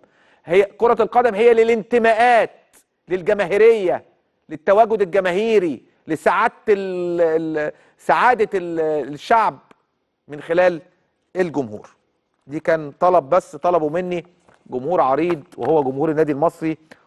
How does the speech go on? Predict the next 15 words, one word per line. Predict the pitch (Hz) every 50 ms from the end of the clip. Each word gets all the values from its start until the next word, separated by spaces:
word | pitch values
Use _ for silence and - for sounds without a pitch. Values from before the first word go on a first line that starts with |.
| _ _
وأيضًا | - - - 117 131 - - 180 185 180 156 165 160 143
طلب | 120 - 185 196 202 185 160 127 - _ _ _ _ _ _ _ _ _ _ _ _ _ _ _ - 98
من | 127 135 160 165 160 151 143 - _ _ _
الأستاذ | 123 123 135 - - - 190 190 -
كامل | - - 196 208 214 208 202 190
أبو | 180 160 170
علي | 156 160 180 185 180 180 175 170 - _ _ _ _ _ _ _ _ _ _ _ _ _ _ _ _ _ _ _ _ _ _ _ _ _ _ _ _ _ _ _ _ _ _ _ _ _ _ _ _ _ _ _ _ -
رئيس | 131 147 143 180 202 - -
النادي | 180 175 180 170
المصري. | 151 127 120 - - -
أتمنى | - 214 214 240 269 262 247 247
إن | 240 220 - - - 202 202 190 190
بس | 202 214 214 - 202 180 170 156 - _ _
الصوت | - - - - 214 214 - 190
يسمع، | 202 196 - - 185 180 170 -